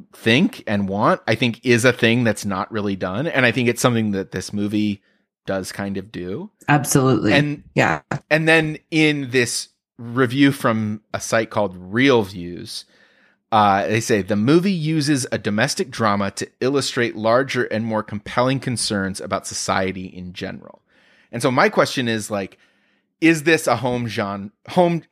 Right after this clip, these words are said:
Speaker 1: I keep saying home genre. Is this
Speaker 2: Home
Speaker 1: a home
Speaker 2: genre.
Speaker 1: drama?
Speaker 2: Or a domestic,
Speaker 1: Like
Speaker 2: we'd call it a domestic drama, right?
Speaker 1: Yeah, like a
Speaker 2: Yeah.
Speaker 1: domestic drama. But it's, it was also interesting for,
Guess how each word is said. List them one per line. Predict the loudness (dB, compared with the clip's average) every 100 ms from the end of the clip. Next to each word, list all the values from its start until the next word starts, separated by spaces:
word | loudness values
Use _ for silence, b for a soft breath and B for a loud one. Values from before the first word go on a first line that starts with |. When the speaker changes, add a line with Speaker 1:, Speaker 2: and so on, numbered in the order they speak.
| -18
Speaker 1:
I |
keep | -16 -14
saying | -14 -12
home | -12 -12
genre. | -12 -12 -12 -12 -16 -20 _ _ _
Is | 0 4
this | 6
Speaker 2:
Home | 6
Speaker 1:
a | 4 4
home | 2
Speaker 2:
genre. | 0
Speaker 1:
drama? | -2 -6 -10 -12 -16 _ 2
Speaker 2:
Or | 4
a | 6
domestic, | 4 2 2 4
Speaker 1:
Like | 4
Speaker 2:
we'd | 4
call | 4 4
it | 2
a |
domestic | -2 0 -2 -2 -8 -4
drama, | -2 -2 -2 -2
right? | 0 0 -4 _
Speaker 1:
Yeah, | 2 4 6 4
like | 2 -2
a |
Speaker 2:
Yeah. | -4
Speaker 1:
domestic | -4 -6 -8 -12
drama. | -8 -6 -6 -8 -12 b b
But | 2
it's, | 2 2
it | 2
was | 4 2
also | 2 0
interesting | -2 -6 -6 -4 -4 -8 _
for, | -4 0 2 0